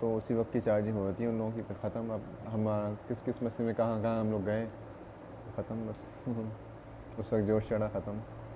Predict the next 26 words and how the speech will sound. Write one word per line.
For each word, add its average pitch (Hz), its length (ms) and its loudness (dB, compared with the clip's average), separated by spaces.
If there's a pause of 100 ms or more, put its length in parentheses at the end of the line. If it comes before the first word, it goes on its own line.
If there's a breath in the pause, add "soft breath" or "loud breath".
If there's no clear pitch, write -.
یہ 113 100 6
امیر 113 220 8
صاحب 117 180 2
نے 117 80 0
بڑی 117 180 2
اچھی 110 220 -2
نصیحت 98 340 -2
فرمائی 95 280 -6 (100)
کہ 95 100 -6
بس 101 200 -2
یہیں 113 220 4
بیٹھ 104 340 0
کے، 127 100 2 (480 loud breath)
جو 113 80 6
یہاں 117 240 10
پہ 120 100 8
ایک 117 100 8
آدمی، 117 340 8
جیسے 117 220 6
ٹنڈو 117 220 8
والے 123 180 12
سے 123 140 8
دو 123 200 12
آ 113 120 12
گئے 123 140 10
تھے 131 140 4